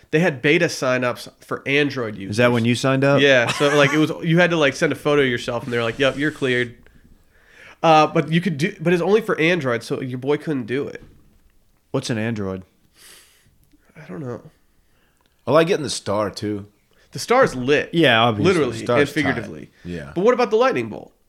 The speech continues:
Speaker 3: Oh, yeah,
Speaker 1: That's when
Speaker 3: shrink
Speaker 1: you just change the entire outcome.
Speaker 3: Is that when you shrink everybody?
Speaker 1: Yeah, and you just start running people over.
Speaker 3: Yeah, that's tight, too.
Speaker 1: You flatten 'em like a fucking pancake.
Speaker 3: Yeah, that was fun.
Speaker 2: I had some friends in college who, when they did drugs, they would call it the, uh,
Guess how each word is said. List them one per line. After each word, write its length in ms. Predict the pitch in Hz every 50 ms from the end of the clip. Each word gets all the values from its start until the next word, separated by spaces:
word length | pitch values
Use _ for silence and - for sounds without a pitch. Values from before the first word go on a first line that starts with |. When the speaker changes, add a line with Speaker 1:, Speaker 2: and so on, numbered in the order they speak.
| _ _ _ _ _ _ _ _ _ _ _ _ _ _ _ _ _ _ - - _ _ -
Speaker 3:
Oh, 80 | 98
yeah, 200 | 98 101 101 98
Speaker 1:
That's 100 | 92 -
when 80 | 170 185
Speaker 3:
shrink 140 | - 214 214
Speaker 1:
you 80 | 202 160
just 160 | 170 165 -
change 260 | - 185 180 175 170
the 100 | 165 160
entire 420 | 156 156 165 165 160 156 143 - -
outcome. 320 | 139 139 151 160 160 - 127
Speaker 3:
Is 40 | 135
that 80 | 135
when 80 | 139 147
you 80 | 139 113
shrink 340 | - - 120 123 123 -
everybody? 440 | 139 123 120 123 120 123 123 127 123 120
Speaker 1:
Yeah, 160 | 123 123 101 78
and 100 | - -
you 60 | 127 123
just 120 | 127 123
start 140 | 131 120 117
running 220 | 117 123 123 123
people 260 | - 135 - - 117
over. 340 | 113 117 110 107 90 104 - -
Speaker 3:
Yeah, 80 | 90 95
that's 180 | 113 120 -
tight, 240 | - - 87 78 -
too. 140 | - 78 76
Speaker 1:
You 80 | -
flatten 360 | 78 - - 139 131 131 107 127
'em 80 | 123 120
like 120 | 117 113
a 40 | 120
fucking 300 | - - 123 131 131 117
pancake. 500 | - - 120 120 120 - - - - - _ _ _ _ _ _ _ _ _
Speaker 3:
Yeah, 280 | - 90 85 82 80 78 - _ _ - _
that 100 | - 104
was 100 | 98 -
fun. 300 | - - 82 80 80 71 - _ _ _ _ _ _ _ _ _ _ _ _ _ _
Speaker 2:
I 140 | - 135 131
had 120 | 135 135 131
some 160 | - 120 107
friends 300 | - - 120 117 113 107
in 80 | 107 98
college 460 | - 110 107 104 104 104 101 95 -
who, 140 | - 110 107
when 80 | 104
they 120 | 104 104 104
did 220 | 101 107 98 98
drugs, 380 | - 113 107 101 101 98 98 -
they 100 | 73 85
would 160 | 90 95 -
call 280 | - - 101 95 90 76
it 140 | - _ -
the, 260 | 76 78 90 73 65
uh, 140 | 65 65